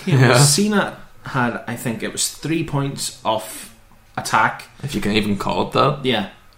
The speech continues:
Speaker 1: Right at the very beginning where he tackled Brock, which Brock immediately reversed, got him
Speaker 2: Yep.
Speaker 1: into the corner, punched him up, lifted him up, F fived him. That was that part done. And out of nowhere,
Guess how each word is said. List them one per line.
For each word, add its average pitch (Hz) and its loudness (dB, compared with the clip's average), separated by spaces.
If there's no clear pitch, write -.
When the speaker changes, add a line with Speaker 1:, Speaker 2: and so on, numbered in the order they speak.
Speaker 1:
Right 147 4
at 196 4
the 143 -2
very 135 4
beginning 120 0
where 120 -2
he 117 -6
tackled 165 -2
Brock, 127 4
which 113 -6
Brock 110 2
immediately 110 -2
reversed, 104 -2
got 101 0
him 101 0
Speaker 2:
Yep. 107 4
Speaker 1:
into 98 -4
the - -12
corner, 151 2
punched 127 -2
him 110 -2
up, 156 0
lifted 110 -4
him 110 -4
up, 139 -4
F 104 -4
fived 127 0
him. 175 0
That 117 0
was 120 -4
that 113 -2
part 151 -4
done. 160 -4
And 117 0
out 113 0
of 110 0
nowhere, 139 2